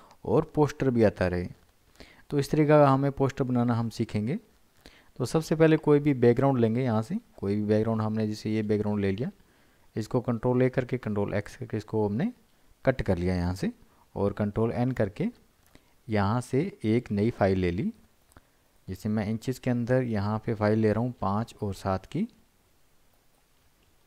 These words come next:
और जो कि तीन सौ पचास इसका रेजोल्यूशन रह जाएगा। रेजोल्यूशन हम थोड़ा इसको बढ़ा भी सकते हैं ताकि थोड़ा अच्छा दिखे। इसको ओके करेंगे और इसको हम बंद कर देते हैं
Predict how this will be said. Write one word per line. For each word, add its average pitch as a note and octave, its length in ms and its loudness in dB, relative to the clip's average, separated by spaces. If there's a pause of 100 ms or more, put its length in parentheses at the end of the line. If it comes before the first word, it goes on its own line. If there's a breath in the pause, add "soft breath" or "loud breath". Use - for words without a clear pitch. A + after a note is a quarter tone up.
(380)
और F2+ 380 -6
जो A2 280 -2
कि A#2 220 -4
तीन A#2 240 -4
सौ A#2 140 -4
पचास A#2 320 0
इसका A2+ 380 -6
रेजोल्यूशन G#2+ 480 -2 (100)
रह G2 180 0
जाएगा। F2+ 400 -4 (520 soft breath)
रेजोल्यूशन D3+ 440 0
हम D3 160 -2
थोड़ा C3+ 220 4
इसको C3+ 260 0
बढ़ा G#2+ 280 2
भी C#3 80 0
सकते A#2 300 -2
हैं D#3+ 180 -2 (200)
ताकि G#2+ 300 0
थोड़ा A#2+ 320 0 (100)
अच्छा G#2+ 280 -2
दिखे। F#2 320 -8 (960 soft breath)
इसको A#2 220 -2
ओके C#3 200 0
करेंगे A#2+ 380 0 (840)
और A2 260 -4 (220)
इसको G#2+ 240 -8
हम F#3 180 -6
बंद G2+ 200 -4
कर F#2 180 -6
देते F2 240 -8
हैं D3 180 -2